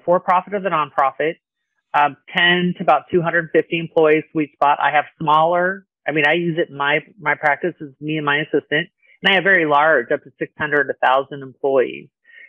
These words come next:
But it's really that psychographics. It's what's important to,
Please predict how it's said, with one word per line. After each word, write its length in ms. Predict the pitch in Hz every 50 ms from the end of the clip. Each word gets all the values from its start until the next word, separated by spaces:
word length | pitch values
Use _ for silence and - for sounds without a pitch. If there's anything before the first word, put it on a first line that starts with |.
| _ _ -
But 140 | - 160 156 - -
it's 140 | 160 151 _ -
really 240 | 165 175 185 196 196
that 240 | 165 156 139 - _ _ -
psychographics. 800 | 131 135 - - 170 165 160 175 165 170 170 - - 190 190 185 - _ _ _ _ _ _ _ _ _ _ _ -
It's 140 | 151 147 -
what's 320 | 156 151 143 156 170 170 -
important 720 | 208 180 - - 175 170 170 170 156 156 170 165 170 165 _ _ _ _ _ _ _ _ _ _ _ - - 170
to, 400 | 160 147 143 143 139 139 131